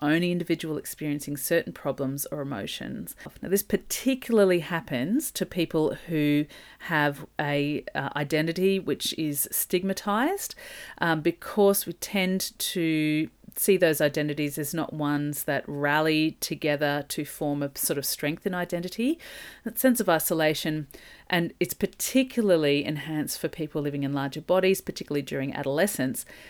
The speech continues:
because of the element of self-blame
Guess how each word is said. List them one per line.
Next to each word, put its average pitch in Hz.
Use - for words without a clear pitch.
because 202
of 165
the 156
element 165
of 143
self-blame 139